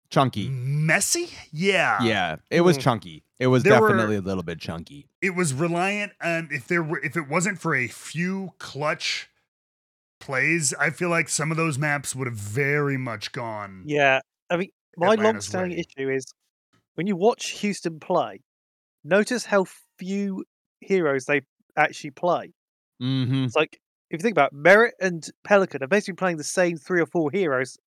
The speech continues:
Speaker 3: since the start of the season. And there's not been really that much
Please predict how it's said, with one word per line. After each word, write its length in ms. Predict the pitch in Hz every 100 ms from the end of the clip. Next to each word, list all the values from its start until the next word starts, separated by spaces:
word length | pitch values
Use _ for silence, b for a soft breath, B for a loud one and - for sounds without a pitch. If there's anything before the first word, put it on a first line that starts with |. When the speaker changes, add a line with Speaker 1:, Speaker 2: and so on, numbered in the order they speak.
| _ -
Speaker 3:
since 180 | 170 -
the 40 |
start 180 | 180 160
of 60 |
the 40 | 139 202
season. 200 | 208 123 _ _ _ _ _ _ _ _ _ _ _ _ _
And 140 | 143 139
there's 100 | 139 -
not 140 | 196 202
been 200 | 175 165 _ _
really 240 | 165 165 160
that 240 | 160 156
much 340 | 156 156 -